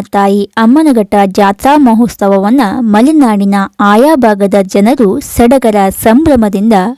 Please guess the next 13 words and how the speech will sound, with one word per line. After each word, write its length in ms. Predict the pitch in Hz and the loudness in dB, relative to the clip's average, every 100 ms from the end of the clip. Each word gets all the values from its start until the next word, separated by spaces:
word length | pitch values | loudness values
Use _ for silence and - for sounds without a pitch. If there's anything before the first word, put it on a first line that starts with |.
| 240 | -2
ಆಚರಿಸುತ್ತಾರೆ. 880 | 226 - - - 208 202 190 196 - - - - - - | 0 0 -4 -4 -6 -2 -2 -2 -8 -20 -20 -20 -12 -2
ವರ್ಷದಲ್ಲಿ 800 | 220 233 - 349 254 220 202 220 - 220 | 2 2 0 0 0 -2 -2 -4 -8 -4
ಅಂದರೆ 520 | 208 220 254 196 277 _ _ _ - | -2 0 0 -2 -8 _ _ _ -4
ಸೆಪ್ಟೆಂಬರ್ 540 | 254 - 349 349 349 | -4 -2 -2 0 0
ಮತ್ತು 340 | 285 226 214 214 | 0 0 0 0
ಅಕ್ಟೋಬರ್ 600 | 214 196 - 262 269 269 | -2 -4 -2 0 0 -2
ತಿಂಗಳ 320 | 214 202 202 196 - - | -4 -2 -2 -2 -6 -6
ಆಜುಬಾಜಿನಲ್ಲಿ 1080 | 202 269 294 240 202 202 196 220 247 202 269 _ _ - | -2 0 2 2 0 0 0 0 0 -2 -8 _ _ 0
ಈ 140 | 220 | 0
ಅಮ್ಮನಘಟ್ಟ 600 | - 214 254 330 277 233 220 | 0 2 4 2 0 0 0
ಜಾತ್ರೆಯನ್ನ 600 | 190 196 196 196 196 262 190 233 - | 0 -2 -2 -2 0 2 0 -6 -2
ಮಾಡಲಾಗುತ್ತದೆ. 720 | 302 285 196 196 196 196 196 - _ _ _ _ _ _ _ - | 2 2 2 0 -2 -2 -2 -4 _ _ _ _ _ _ _ -10
ಹುಣ್ಣಿಮೆಯಿಂದ 680 | 311 381 381 294 226 214 | -8 -6 -2 0 0 -2